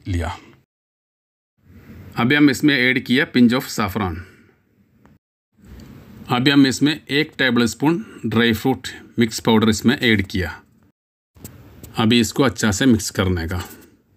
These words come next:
अभी हमको इसमें चाहिए तीन टेबलस्पून शुगर का पाउडर। शुगर आपका हिसाब से आप ऐड करने का, जितना मीठा चाहिए, जितना मीठा कम चाहिए, वो आपके हिसाब से। अभी हम इसमें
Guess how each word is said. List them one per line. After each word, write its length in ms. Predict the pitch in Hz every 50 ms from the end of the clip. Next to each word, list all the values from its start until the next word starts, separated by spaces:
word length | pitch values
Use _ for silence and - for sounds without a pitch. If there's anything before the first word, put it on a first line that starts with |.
| _ _ _ _ _ _ _ _ _ _ _ _ _ _ - - - - - - _ _ _ _ _ _ _ _ _ _ _ _ _ _ _ - - _ _ _ _ _
अभी 180 | - 113 127 156
हमको 340 | 151 147 139 113 127 139 139
इसमें 260 | 117 101 - 120 117
चाहिए 520 | 107 - - 110 110 110 110 110 127 160 170 185 - _ _ _ _ _
तीन 220 | - 123 139 147
टेबलस्पून 600 | 147 143 123 110 107 95 101 104 92 - - 135 147
शुगर 280 | - - 110 101 92
का 120 | 92 101 92
पाउडर। 300 | 90 90 90 90 85 82 - - - - - _ _
शुगर 340 | - - - 107 107 113 113
आपका 280 | 110 110 107 - -
हिसाब 280 | 117 107 - - 110 107
से 180 | 107 - - 139
आप 180 | 127 - -
ऐड 200 | 95 92 90 90
करने 260 | - 92 92 92 92
का, 100 | 92 95
जितना 360 | 92 92 95 92 104 107 107 107
मीठा 280 | 107 107 107 - 110
चाहिए, 520 | 107 - - 110 113 117 117 139 165 - _ _ _
जितना 220 | - 107 - - 101
मीठा 240 | 101 98 95 98 -
कम 200 | - 104 107 104
चाहिए, 240 | - 113 123 139
वो 160 | 143 127 117 113
आपके 260 | 101 92 - - 95
हिसाब 240 | 87 - 92 87 85
से। 220 | - - 85 78 - - _ _ _ _ _ _ _ _ _ _ _ _ _ _ _ _ - - - - - - - - - - - - - - - -
अभी 200 | 113 110 117 139
हम 180 | 139 135 131 123
इसमें 340 | 110 - 120 131 165 185